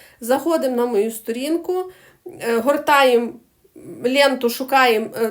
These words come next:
те питання, яке вас цікавить, і заходимо в папочки, там вони вверху.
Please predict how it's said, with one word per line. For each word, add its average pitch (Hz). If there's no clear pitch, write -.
те 277
питання, 262
яке 240
вас 262
цікавить, 277
і 247
заходимо 240
в -
папочки, 285
там 285
вони 285
вверху. 320